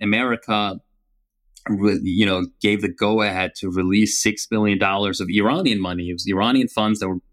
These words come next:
sanctioned and frozen in South Korea, uh, illegally under international law, actually. And, um, even the I C C ruled on it in tw-, in two thousand eighteen and said that, you know, the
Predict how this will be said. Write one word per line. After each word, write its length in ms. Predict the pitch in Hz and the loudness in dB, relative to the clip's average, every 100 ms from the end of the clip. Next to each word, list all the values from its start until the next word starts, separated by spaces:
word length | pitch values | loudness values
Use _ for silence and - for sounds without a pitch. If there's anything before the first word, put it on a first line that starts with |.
| _ - - _ | _ -20 -20 _
sanctioned 680 | - 104 110 113 - 110 | -4 0 0 0 0 0
and 120 | 92 92 _ _ _ - | 0 -4 _ _ _ -16
frozen 720 | - 120 120 117 107 98 95 _ _ - | 0 2 4 2 0 -2 -4 _ _ -8
in 80 | 104 | -4
South 300 | 98 101 104 - | 0 0 -2 -4
Korea, 520 | 104 110 139 95 90 _ _ _ _ _ _ _ _ - | 0 4 2 0 -8 _ _ _ _ _ _ _ _ -4
uh, 220 | 113 107 113 | -2 0 2
illegally 540 | 120 135 139 110 95 | 2 2 2 0 0
under 180 | 92 98 | -2 -2
international 640 | 95 95 95 90 - 90 | -4 -4 -4 -4 -4 -2
law, 260 | 90 95 90 | 0 0 -2
actually. 500 | 85 - 87 82 - | -4 -4 -2 -4 -6
And, 360 | 101 101 101 95 | -2 0 0 0
um, 520 | 92 95 92 90 90 - _ _ _ _ _ _ _ - | 0 0 0 0 -4 -8 _ _ _ _ _ _ _ 0
even 140 | 117 113 | 2 4
the 100 | 101 | 2
I 140 | 110 | -2
C 180 | 107 104 | -2 -4
C 220 | - 104 | -2 -2
ruled 320 | 92 107 110 | 2 4 4
on 140 | 95 92 | 2 0
it 100 | 87 | -2
in 140 | 85 | -6
tw-, 160 | - - | -10 -6
in 140 | 92 87 | -6 -2
two 120 | 92 | 0
thousand 420 | 90 87 87 87 95 | 0 0 -2 -4 0
eighteen 440 | 95 - 98 90 | -2 0 0 0
and 100 | 80 | 0
said 240 | - 87 85 | 0 -2 -2
that, 140 | 87 82 | -4 -2
you 100 | 98 | -4
know, 200 | 85 82 - _ _ _ _ _ | -2 -4 -12 _ _ _ _ _
the 280 | 95 101 - | -2 -2 0